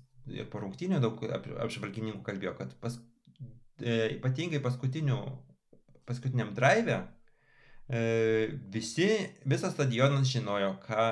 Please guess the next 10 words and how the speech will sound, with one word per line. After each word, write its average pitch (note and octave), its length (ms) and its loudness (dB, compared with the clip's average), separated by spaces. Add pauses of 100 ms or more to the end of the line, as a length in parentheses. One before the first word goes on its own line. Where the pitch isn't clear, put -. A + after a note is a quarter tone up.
darys, G2 500 -8
e, G2+ 220 -2 (400)
Rodgersas, F#2 640 -2
kad - 180 -12
jis A#2 160 -8
ieškos C3 400 0
Adamso E3 400 0
ir A#2+ 100 2
mes A#2 180 0
Adamsui. G2 440 -2